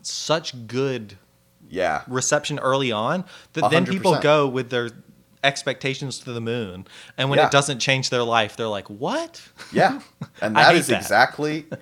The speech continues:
Speaker 2: that is, I mean, that, I mean, I still think it's a great movie, and I
Speaker 1: Yeah.
Speaker 2: loved it, and I gave it four and a half stars, but that was my problem. My biggest complaint about the movie was it had a four point six on Letterboxd,
Speaker 1: Mm-hmm.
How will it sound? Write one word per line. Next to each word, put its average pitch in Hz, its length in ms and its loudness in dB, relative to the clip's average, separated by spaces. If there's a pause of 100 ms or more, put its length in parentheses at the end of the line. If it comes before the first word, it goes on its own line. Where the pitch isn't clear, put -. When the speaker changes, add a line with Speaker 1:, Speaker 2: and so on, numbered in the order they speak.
(240)
Speaker 2:
that 143 220 8
is, 160 200 0
I 120 80 4
mean, 131 180 0
that, 131 200 4 (100)
I 110 80 2
mean, 110 140 -2
I 107 80 4
still 113 420 0
think 117 240 -6
it's 110 120 -8
a 104 40 -10
great 90 340 -4
movie, 82 300 -6
and 80 120 -8
I 78 120 -6
Speaker 1:
Yeah. 175 260 2
Speaker 2:
loved 87 120 -6
it, 80 80 -10
and 76 100 -14
I 73 40 -10
gave 82 220 -4
it - 80 -8
four 110 180 0
and 85 60 -2
a 87 40 -8
half 85 140 -4
stars, 87 400 -2 (260)
but 110 200 4
that 117 240 6
was 107 340 4
my 95 180 0
problem. 87 720 -2
My 117 120 4
biggest 143 360 0
complaint 123 340 -2
about 95 200 2
the 92 60 -6
movie 92 280 -6
was 82 260 -4
it 82 80 -12
had 110 180 -2
a 87 120 -2
four 165 420 -2
point 135 320 -6
six - 340 -6
on 95 220 -4
Letterboxd, 87 600 -2
Speaker 1:
Mm-hmm. 113 200 -6